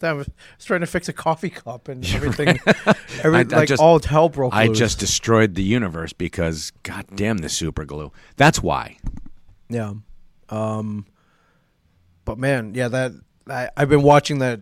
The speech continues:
Speaker 1: that trailer over and over, and, uh, it, it, it doesn't get old.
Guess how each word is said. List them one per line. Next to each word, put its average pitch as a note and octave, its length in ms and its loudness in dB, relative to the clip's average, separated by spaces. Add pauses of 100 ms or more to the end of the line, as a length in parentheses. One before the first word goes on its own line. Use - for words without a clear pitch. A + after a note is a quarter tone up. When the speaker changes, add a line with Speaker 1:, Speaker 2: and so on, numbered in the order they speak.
(140)
Speaker 1:
that A#2 180 -8
trailer B2 380 -2
over A2+ 300 -4
and A2 100 -6
over, A2+ 340 -4
and, G#2 180 -12
uh, G2+ 280 -12 (760)
it, A2 240 -12
it, G#2+ 280 -14
it A#2+ 140 -12
doesn't A#2 280 -4
get G#2+ 180 -6
old. A2 380 -2